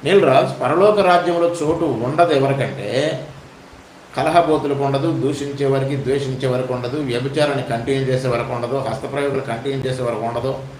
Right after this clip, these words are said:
ఆ, ఆ, జెన్యూన్ పర్సన్స్ కాని వాళ్ళకి ఉండదు, వినయ మనస్కులకి, భయభక్తులు కలిగి, భయ-, ప్రభువు యొక్క భయము కలిగి జీవించే వారికి, భక్తి కలిగి జీవించే వారికి.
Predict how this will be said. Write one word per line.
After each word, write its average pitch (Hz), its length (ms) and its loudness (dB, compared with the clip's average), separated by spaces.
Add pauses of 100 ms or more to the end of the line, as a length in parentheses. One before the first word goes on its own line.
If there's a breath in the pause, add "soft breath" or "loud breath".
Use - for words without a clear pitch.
(580)
ఆ, 113 140 -8
ఆ, 147 240 -4 (640)
జెన్యూన్ 165 380 0
పర్సన్స్ 139 400 -2
కాని 135 180 -2
వాళ్ళకి 131 220 0
ఉండదు, 127 300 -2 (1120)
వినయ 147 480 0
మనస్కులకి, 143 680 -4 (1080)
భయభక్తులు 165 520 0
కలిగి, 127 240 -4
భయ-, 120 160 -4
ప్రభువు 131 380 -2
యొక్క 123 320 0
భయము 156 280 2
కలిగి 147 240 0
జీవించే 127 480 -4
వారికి, 104 340 -6 (540)
భక్తి 127 220 -4
కలిగి 170 220 2
జీవించే 135 440 0
వారికి. - 260 -8